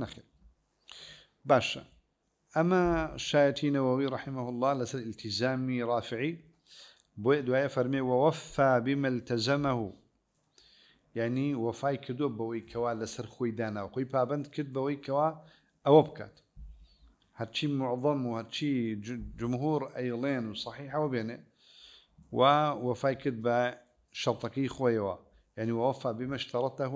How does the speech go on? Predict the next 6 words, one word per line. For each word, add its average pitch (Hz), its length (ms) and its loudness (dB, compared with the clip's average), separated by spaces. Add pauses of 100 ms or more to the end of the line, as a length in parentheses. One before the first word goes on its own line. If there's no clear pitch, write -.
على 131 140 0
نفسه. - 320 -8 (1080)
حسب 175 420 4
ما 135 340 2
ترجح، 123 800 -2 (320)
حسب 123 500 -4